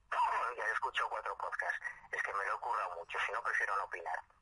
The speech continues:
Y yo recuerdo una vecina que era la del piso de arriba, de la familia Gutiérrez Lázaro, que nos contó que, claro, que normal que identificasen el cuarto de baño pequeño como,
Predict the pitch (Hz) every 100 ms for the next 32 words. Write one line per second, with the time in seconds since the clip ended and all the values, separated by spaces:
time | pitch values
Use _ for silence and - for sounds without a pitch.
0 | _ _ _ - _ - - - - -
1 | 107 117 131 131 127 127 127 120 113 110
2 | - 131 113 104 107 104 101 92 - 120
3 | 113 107 110 110 98 - - _ - -
4 | 95 92 92 87 98 104 107 104 104 101
5 | 104 107 - 98 98 - - - - -
6 | - - - - - 110 101 101 98 104
7 | 98 98 110 - 123 120 110 95 - 95
8 | 143 92 85 - 95 90 87 104 113 -
9 | 139 123 107 101 101 98 123 - 117 113
10 | 117 101 95 - 104 104 107 101 101 104
11 | 98 101 - 107 92 80 - - - -
12 | - - - - 107 98 92 90 85 78